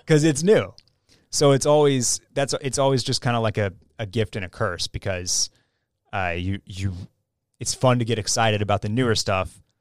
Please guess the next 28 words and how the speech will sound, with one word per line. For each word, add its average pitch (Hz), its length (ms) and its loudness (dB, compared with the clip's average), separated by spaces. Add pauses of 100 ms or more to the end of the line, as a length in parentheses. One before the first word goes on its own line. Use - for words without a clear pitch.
(260)
but 113 100 -4
at 107 80 -4
the 101 60 -6
same 107 240 -2
time, 123 300 2
<laughs> - 40 -2
by 117 120 4
the 107 100 -2
t-, - 160 -10
by 127 140 0
the 113 80 -2
time 131 300 0
you're, 107 300 0 (380)
by 117 80 -2
the 113 80 2
time 123 240 2
these 113 160 0
seasons 131 420 0
finally 110 300 0
get 98 160 -2
released, 107 680 -2 (640)
it, 113 180 -8
it, 113 80 -14 (220)
y-, 123 120 -20 (500)
you've 117 160 -4
designed 110 440 0
two 120 140 0
more, 104 300 -8